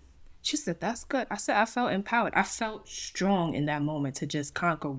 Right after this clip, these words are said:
whatever next that I wanted to conquer. I felt, "Okay, I'm in beast mode now." <laughs> You know, like, I've done this one activity and I'm like, "All right, I'm ready for the next thing. I'm ready for, you know, to start working on my business, to start working on my brand, start working on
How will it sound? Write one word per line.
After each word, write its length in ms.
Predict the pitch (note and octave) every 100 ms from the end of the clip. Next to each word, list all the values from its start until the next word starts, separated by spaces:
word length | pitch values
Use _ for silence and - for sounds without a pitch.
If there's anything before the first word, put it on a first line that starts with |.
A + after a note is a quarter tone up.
| -
whatever 360 | E3 D3+ D3+ C#3
next 600 | C3 - - - - - - - -
that 100 | C#3
I 60 | D3
wanted 240 | C#3 C3
to 60 | C3+
conquer. 480 | - F3+ D#3 - - - -
I 80 | E3+
felt, 240 | D#3+ F#3+ F3+
"Okay, 380 | F#3+ D#3 C3 -
I'm 220 | F#3 D#3
in 120 | C3
beast 360 | C3+ E3+ F3+ C3
mode 240 | A2+ C2
now." 300 | G2+ - - -
<laughs> 280 | F#4 - D4 D4 - - -
You 100 | G3
know, 160 | G3 F3+
like, 200 | F3+ D3+
I've 220 | D#3+ -
done 280 | D#3+ E3+ E3+
this 220 | E3+ -
one 380 | C3+ D3+ D#3+ E3 -
activity 500 | D3+ - F3 D#3+ C#3+
and 120 | C#3+
I'm 120 | D#3
like, 220 | D#3 C3
"All 140 | - D3+
right, 180 | A#2
I'm 140 | E3 F3
ready 180 | D3 D3+
for 140 | D3+
the 100 | B2
next 320 | B2+ A2+ -
thing. 220 | - - A#2
I'm 140 | D#3+
ready 160 | D#3 C#3
for, 240 | - C#3 - - -
you 120 | F3
know, 140 | E3 D3+
to 80 | C#3+
start 400 | - D#3+ D3+ -
working 380 | C#3+ C#3+ D3
on 160 | C#3 C#3
my 120 | C3+
business, 500 | C3 D#3 C#3 C3 A#2+
to 40 | B2+
start 400 | - C#3+ D3 -
working 260 | D#3+ D#3
on 60 | D3+
my 140 | C3
brand, 340 | C#3 D3+ C3+ C3+
start 260 | D#3+ D3+
working 380 | D#3+ D#3+ D#3+ D3+
on 300 | C#3+ C#3 C#3